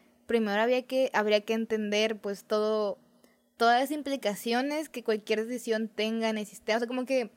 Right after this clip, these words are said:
yo creo que no pueden haber soluciones inmediatas porque después de señalar el problema tienes que entender bien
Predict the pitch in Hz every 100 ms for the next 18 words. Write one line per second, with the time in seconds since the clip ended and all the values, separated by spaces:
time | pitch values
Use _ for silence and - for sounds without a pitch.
0 | - - _ _ _ 240 262 311 359 339
1 | 320 339 349 302 262 294 240 247 262 -
2 | 254 254 220 214 214 262 294 - 247 240
3 | 214 - _ _ 208 220 - 226 269 302
4 | 277 233 262 247 208 214 247 240 240 240
5 | 233 233 220 214 214 220 220 220 226